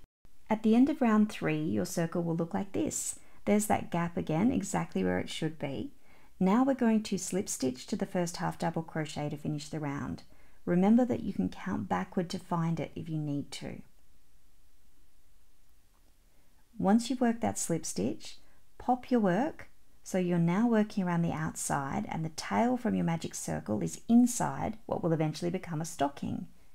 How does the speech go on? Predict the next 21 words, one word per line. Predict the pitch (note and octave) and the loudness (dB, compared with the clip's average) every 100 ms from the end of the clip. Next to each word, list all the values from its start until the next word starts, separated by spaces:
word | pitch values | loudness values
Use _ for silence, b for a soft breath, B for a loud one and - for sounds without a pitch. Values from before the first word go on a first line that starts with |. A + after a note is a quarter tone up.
| b b b b b - | b b b b b 4
We're | |
actually | A#3 D4+ F4+ | 4 4 -2
going | E4+ D4+ | 4 2
to | |
cut | - - A#3+ - | 2 -2 -2 -2
this | - G#3+ - | 0 0 0
yarn | D3 C#3+ - C4 D4+ | -4 -2 -2 -2 -2
as | F3+ E3+ | -2 0
we're | F#3 | 2
not | F3+ G3+ - | 4 2 2
going | A#3 A3 | 2 2
to | |
use | G#3 G3+ F#3+ | 4 2 2
this | F#3 - | -2 -6
colour | - F3 E3 | -2 0 2
again | D#3+ D#3+ E3 D#3 D3+ | 0 -2 -2 0 -2
until | F3 E3+ E3+ | -2 -4 -2
we | E3+ | -2
reach | D#3+ D3+ - | -2 -4 -6
the | - | -10
heel. | D#3+ D#3+ D3 - | -6 -4 -4 -6